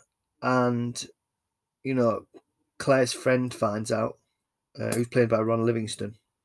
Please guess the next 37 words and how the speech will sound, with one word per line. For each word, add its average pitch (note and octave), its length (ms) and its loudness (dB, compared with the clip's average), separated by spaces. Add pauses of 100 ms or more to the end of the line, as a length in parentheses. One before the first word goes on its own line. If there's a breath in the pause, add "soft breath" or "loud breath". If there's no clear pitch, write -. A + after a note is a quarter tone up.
(1300)
and A2 440 -2 (640)
who A#2+ 220 0
has A2+ 160 0
a A#2 60 -8
good G#2 180 -10
part G2 280 -6
in G2+ 80 -6
it. - 100 -12 (880)
And A#2 260 -2
he A#2+ 120 -6
time C3 360 0
travels B2 380 0
back, A#2+ 520 -2 (880)
and A#2+ 80 -2
he B2 60 2
gets B2+ 240 0
on A#2+ 100 -2
the A2+ 80 -2
subway. A#2 400 -2
Henry A2 420 -6
travels G#2+ 300 -8
back, - 220 -6
and A#2 80 -6
he A#2 60 -4
get, A#2 120 -4
ends B2 160 -4
up A#2+ 80 -6
on A#2 80 0
the A#2 60 -2
subway, B2 340 0
and A2+ 100 -2
he A#2 120 -4
bumps B2 280 -2
into A#2+ 160 -2
his A2+ 100 0
mother B2 340 -2 (680)
singing. C3 520 0